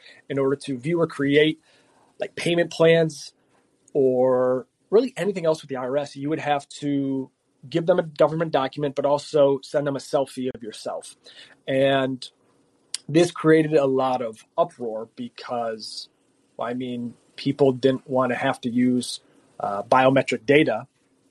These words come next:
give a picture of their face to what really was a private company. Um, one of the journalists actually tried to go through this process, and they gave a driver's license, they gave a selfie, they also had to give a social security number, and they even had to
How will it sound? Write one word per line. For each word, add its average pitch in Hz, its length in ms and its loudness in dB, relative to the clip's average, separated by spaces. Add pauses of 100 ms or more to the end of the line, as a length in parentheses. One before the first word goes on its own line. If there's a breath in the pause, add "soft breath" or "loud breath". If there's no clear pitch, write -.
(180)
give 131 200 -2
a 120 60 -2
picture - 340 -2
of 123 80 0
their 113 140 -4
face 143 420 -2 (380 loud breath)
to 143 300 2
what 135 300 0
really 131 220 -2
was 120 540 -2
a 113 240 -12 (140)
private 120 340 -4
company. - 400 -8 (500 loud breath)
Um, 120 460 -4 (220)
one 165 120 4
of 190 40 6
the 165 80 6
journalists 175 420 4
actually 151 220 -2
tried 143 160 2
to 139 40 -8
go 131 80 -2
through 156 200 -6
this 147 120 -10
process, 135 720 -4
and 135 120 -10
they 127 80 -6
gave 131 240 0
a 120 40 -2
driver's 165 380 4
license, 165 480 2
they 131 100 -8
gave 127 160 -10
a - 80 -20
selfie, 160 640 -4 (160 soft breath)
they 143 100 -4
also 160 180 -2
had 165 100 -4
to 160 60 -14
give 151 140 0
a 139 40 -12
social 156 140 -4
security 170 500 -10
number, 180 480 -2
and 190 220 0
they 190 60 -4
even 170 200 -10
had 156 280 -6
to 156 440 -4